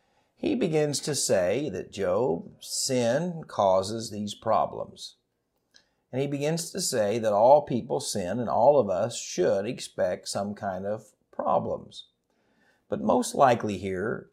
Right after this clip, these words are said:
from the reading of this, it could be implied that he was suggesting to Job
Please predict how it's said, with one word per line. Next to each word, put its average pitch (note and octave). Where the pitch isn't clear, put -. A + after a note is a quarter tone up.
from G#2+
the G#2
reading G#2
of F2+
this, G2+
it A#2+
could B2+
be D#3
implied G#2+
that A2+
he C3+
was A#2+
suggesting A2+
to F#2+
Job F#2+